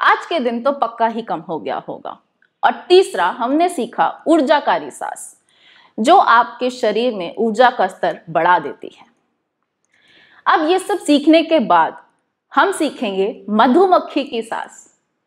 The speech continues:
क्या आपने कभी मधुमक्खी को सांस लेते हुए सुना है? नहीं? तो आज सुनिए और आज सीखिए मधुमक्खी कैसे सांस ले सकती है। ये सांस लेने का तरीका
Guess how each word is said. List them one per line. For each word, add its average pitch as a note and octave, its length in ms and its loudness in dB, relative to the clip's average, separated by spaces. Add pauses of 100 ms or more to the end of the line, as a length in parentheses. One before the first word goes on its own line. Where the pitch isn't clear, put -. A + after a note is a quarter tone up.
(240)
क्या D#4+ 120 4
आपने A#3 460 -4
कभी A3+ 300 -2
मधुमक्खी A3 600 0
को F#3 380 -2 (160)
सांस A3 440 2
लेते A3 300 0
हुए G#3+ 200 -2
सुना G#3 300 -4
है? F#4+ 320 -4 (1120)
नहीं? F4 480 4 (260)
तो F#4 60 6
आज C#4 520 2
सुनिए F#3 500 -8 (120)
और G#3+ 140 2
आज A3 260 2
सीखिए A3+ 640 -6
मधुमक्खी A3+ 540 2
कैसे C4 460 0
सांस E3 300 -6
ले D#3 120 -8
सकती - 360 -16
है। - 140 -20 (1200)
ये A4 260 4
सांस F#4 280 4
लेने C4 300 2
का C4 140 4
तरीका G#3+ 720 0